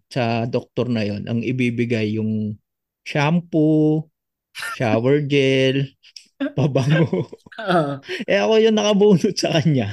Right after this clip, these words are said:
Speaker 2: <laughs>
Speaker 1: So, yun, binilang ko siya ng ano,
Speaker 2: Cream
Speaker 1: mga
Speaker 2: silk.
Speaker 1: deodorant. Kalbo eh.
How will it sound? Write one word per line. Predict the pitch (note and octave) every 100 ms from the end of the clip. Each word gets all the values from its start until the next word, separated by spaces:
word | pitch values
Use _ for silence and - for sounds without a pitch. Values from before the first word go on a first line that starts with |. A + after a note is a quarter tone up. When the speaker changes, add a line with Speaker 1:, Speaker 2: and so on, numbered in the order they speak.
| -
Speaker 2:
<laughs> | - B2 C#3+ C#3+ D#3+ - _ _ _ _ _
Speaker 1:
So, | A3
yun, | C4 D4+ C#4+ E3+
binilang | E3+ F#3 G3 G#3+
ko | G#3+
siya | G#3
ng | A3+ A3
ano, | A#3 A#3+ A#3+ G#3+ G3 - _
Speaker 2:
Cream | E3+ E3+ E3
Speaker 1:
mga |
Speaker 2:
silk. | G#3+ F#3
Speaker 1:
deodorant. | D#3 D#3 D3 E3+ F3+ F#3 E3+ F3 - _ _ - B4+ - _ _ _ _ _ _
Kalbo | E3 F#3 D#4+
eh. | F#4+ D#3